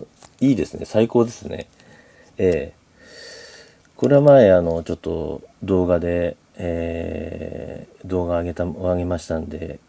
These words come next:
もしあれでしたら、ちょっとその時のやつをチェックしてほしいんですけれども。ええ。今日のちょっと主役はこちらの、えー、ジーダブリューエム五千六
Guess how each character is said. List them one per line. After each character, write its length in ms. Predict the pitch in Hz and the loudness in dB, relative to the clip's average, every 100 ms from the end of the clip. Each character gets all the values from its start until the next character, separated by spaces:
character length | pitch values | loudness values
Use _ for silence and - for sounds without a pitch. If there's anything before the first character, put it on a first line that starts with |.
| _ - | _ -6
も 120 | 95 | -6
し 180 | - 87 | -4 -4
あ 120 | 82 | -4
れ 60 | 82 | -6
で 80 | 80 | -10
し 100 | - | -12
た 80 | |
ら、 180 | 82 - | -14 -14
ち 100 | - | -18
ょ 20 | |
っ 40 | - | -16
と 180 | - - | -14 -14
そ 180 | - - | -14 -14
の 260 | - 50 - | -12 -14 -16
時 200 | - - | -18 -16
の 240 | - - - | -16 -14 -16
や 80 | - | -18
つ 80 | - | -20
を 40 | - | -14
チ 120 | - | -14
ェ 20 | |
ッ 40 | - | -12
ク 120 | - | -16
し 80 | - | -18
て 60 | |
ほ 120 | 80 82 | -18 -16
し 120 | - | -18
い 20 | |
ん 40 | |
で 120 | - - | -18 -20
す 100 | - | -18
け 80 | - | -18
れ 60 | |
ど 80 | - | -18
も。 160 | - - - - - - - - | -20 -20 -20 -20 -20 -20 -20 -16
え 220 | - - 113 | -14 -14 -14
え。 140 | - - - - - - | -10 -10 -12 -20 -18 -4
今 120 | 135 | -2
日 60 | 98 | -2
の 60 | |
ち 80 | - | -4
ょ 20 | |
っ 40 | - | -10
と 80 | - | -12
主 220 | - 85 | -12 -10
役 260 | 85 - | -10 -12
は 120 | 90 90 | -14 -12
こ 140 | - | -14
ち 140 | - 85 | -8 -6
ら 120 | 82 | -6
の、 280 | 82 85 - - - - - | -6 -10 -12 -20 -20 -20 -20
え 240 | 87 90 - | -20 -18 -16
ー、 40 | |
ジ 100 | 85 | -14
ー 60 | 87 | -12
ダ 120 | - | -12
ブ 120 | 82 | -12
リ 100 | - | -12
ュ 80 | - | -12
ー 100 | 57 | -14
エ 20 | |
ム 180 | 92 98 - | -14 -16 -16
五 100 | - | -12
千 320 | 87 87 87 | -10 -10 -10
六 140 | - | -14